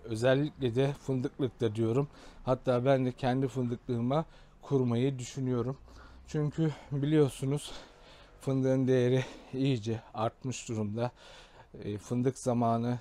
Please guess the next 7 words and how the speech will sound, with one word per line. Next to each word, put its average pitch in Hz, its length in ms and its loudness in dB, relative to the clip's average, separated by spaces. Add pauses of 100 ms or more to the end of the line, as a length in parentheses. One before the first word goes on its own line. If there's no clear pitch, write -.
çalınmalara 117 720 0
karşı, 107 540 0 (540)
işte 117 320 -2 (180)
bahçemize 117 680 2
girenleri 117 540 2
tespit 117 460 -6
açısından, 110 720 -6